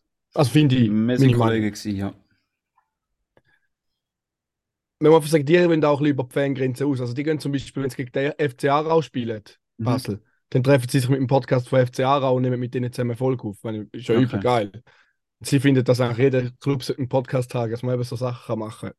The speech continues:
Speaker 1: Also, die sind echt faire, normale Typen.
Speaker 2: Aber sich kaum
Speaker 1: However,
Speaker 2: vorstellen, die Basler, oder?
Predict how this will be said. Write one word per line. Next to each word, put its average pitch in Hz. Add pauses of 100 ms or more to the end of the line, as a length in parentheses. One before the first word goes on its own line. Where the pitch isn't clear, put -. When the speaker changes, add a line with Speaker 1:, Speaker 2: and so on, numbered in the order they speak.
Speaker 1:
Also, 120 (540)
die 123
sind 113
echt - (280)
faire, 120
normale 120
Typen. 123 (1400)
Speaker 2:
Aber -
sich 101
kaum 113
Speaker 1:
However, 156
Speaker 2:
vorstellen, 190
die -
Basler, 107
oder? 113